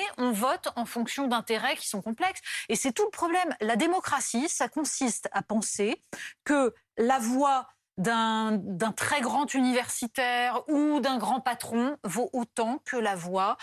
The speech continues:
d'une femme de ménage, d'une aide-soignante, d'un ouvrier manutentionnaire, ou des, voilà, parce que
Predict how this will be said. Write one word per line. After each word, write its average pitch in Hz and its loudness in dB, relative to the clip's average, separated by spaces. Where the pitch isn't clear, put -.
d'une 214 2
femme 214 0
de 196 0
ménage, 190 0
d'une 196 -2
aide-soignante, 190 -4
d'un 185 -2
ouvrier 190 0
manutentionnaire, 185 -2
ou 180 -6
des, 175 -6
voilà, 247 2
parce - 0
que 339 2